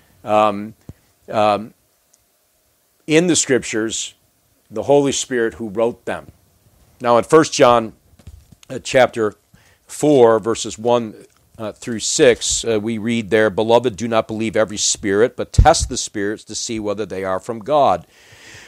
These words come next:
For many false prophets have gone out into the world." Now, we can know that they're false prophets when they don't speak the word of truth, when they don't speak the Bible, when they speak in contradiction to what the Bible says, when they twist the Bible, when they pervert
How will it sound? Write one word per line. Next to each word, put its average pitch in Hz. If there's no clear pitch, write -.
For 151
many 156
false 139
prophets 110
have 90
gone 117
out 117
into 101
the 113
world." 120
Now, 160
we 139
can 151
know 202
that 123
they're 131
false 147
prophets 196
when 123
they 123
don't 135
speak -
the 139
word 143
of 135
truth, 175
when 123
they 127
don't 147
speak -
the 135
Bible, 139
when 107
they 113
speak -
in 113
contradiction 139
to 117
what 113
the 123
Bible 95
says, 110
when 120
they 123
twist -
the 120
Bible, 95
when 113
they 117
pervert 131